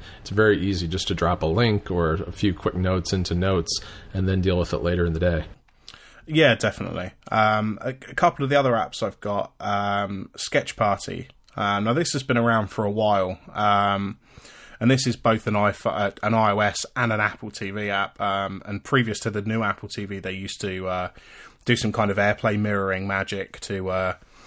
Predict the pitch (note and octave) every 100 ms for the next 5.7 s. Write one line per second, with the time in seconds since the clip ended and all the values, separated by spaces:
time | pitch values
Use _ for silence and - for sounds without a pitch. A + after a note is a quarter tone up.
0 | - - - - - - - A2+ - -
1 | - - A2+ G#2+ G#2 G#2 G#2 G2+ G#2 G2
2 | F#2 F#2 G#2+ G2 F2+ F2 - G#2+ G2+ F#2
3 | F2 F#2+ A2 D3 E3+ D#3 D3+ - G3+ F#3+
4 | - A2+ G2 F2 F2 _ _ F#2+ F#2+ F#2
5 | - G#2 G2 F#2 G2 F#2+ F#2